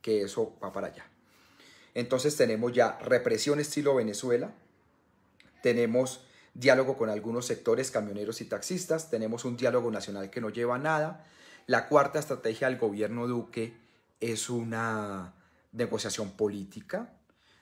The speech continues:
negociación política que va a llevar básicamente a nada y que es hablar con algunos partidos políticos para fingir algo. Eso ya yo se los había dicho. Sin embargo,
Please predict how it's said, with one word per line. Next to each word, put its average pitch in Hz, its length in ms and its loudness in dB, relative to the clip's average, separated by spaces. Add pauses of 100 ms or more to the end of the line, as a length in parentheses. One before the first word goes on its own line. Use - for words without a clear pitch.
negociación 123 520 -2
política 123 840 -2
que 117 600 -2
va 113 500 0
a 117 160 -4
llevar 113 600 4
básicamente 113 1080 -4
a 113 120 0
nada 123 500 0
y 139 120 -8
que 113 200 -2
es 113 80 -4
hablar 131 320 2
con 139 140 -4
algunos 110 320 -4
partidos 113 420 -4
políticos 120 460 -4
para 104 180 -2
fingir 95 360 -10
algo. - 160 -12 (280)
Eso 226 240 6
ya 208 140 2
yo 185 180 -6
se 190 140 -2
los 147 140 -2
había 127 280 0
dicho. - 280 -12 (1080)
Sin 180 180 0
embargo, 220 680 6